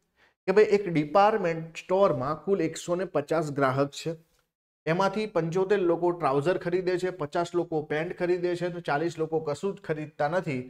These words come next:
તો કેટલા ગ્રાહકોએ ટ્રાઉઝર ને પેન્ટ બંને ખરીદ્યા? હવે જો આપણે માનો કે આની વેન આકૃતિ દોરીએ તો આવી થાય કે ભાઈ બે એક તો ટ્રાઉઝર ખરીદવાવાળા છે, બીજા જે છે પેન્ટ ખરીદવાવાળા છે. અહીંયા આખો જે છે સર્કલ એવું માનો કે પ-, એકસો ને પચાસ લોકો છે,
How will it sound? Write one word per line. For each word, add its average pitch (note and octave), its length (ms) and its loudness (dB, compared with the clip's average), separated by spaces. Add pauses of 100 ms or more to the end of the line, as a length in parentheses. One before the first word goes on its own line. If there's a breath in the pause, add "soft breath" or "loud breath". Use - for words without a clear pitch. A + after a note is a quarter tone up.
(400 loud breath)
તો D#3+ 60 -2
કેટલા E3 320 2
ગ્રાહકોએ E3 460 0
ટ્રાઉઝર D3+ 480 0
ને F#3 60 -2
પેન્ટ E3 340 -2
બંને C#3+ 320 0
ખરીદ્યા? A#2 440 -8 (360 soft breath)
હવે F#3 120 6
જો G#3+ 100 6
આપણે E3+ 240 4
માનો E3+ 260 0
કે E3+ 80 -2
આની E3+ 160 0
વેન D#3 200 2
આકૃતિ D3 380 -6
દોરીએ D3 340 2
તો C#3+ 120 0
આવી D#3 200 4
થાય E3 260 0 (520)
કે D3+ 80 0
ભાઈ D#3+ 100 2
બે D#3 140 2 (120)
એક D#3+ 220 -6
તો E3 80 4
ટ્રાઉઝર D#3 440 2
ખરીદવાવાળા E3 600 2
છે, F#3+ 220 2
બીજા C#3 280 0
જે D3 120 -4
છે D3+ 140 -2
પેન્ટ E3 360 -2
ખરીદવાવાળા D#3 600 2
છે. - 120 -12 (480)
અહીંયા F3+ 240 2
આખો G#3 500 4
જે G3 140 6
છે F#3 200 2
સર્કલ E3+ 400 0
એવું F3 180 2
માનો D3+ 240 -4
કે F3 80 -6
પ-, - 240 -10
એકસો C#3+ 320 -6
ને F#3+ 60 -2
પચાસ F3 400 0
લોકો D3+ 320 2
છે, A#2 120 -6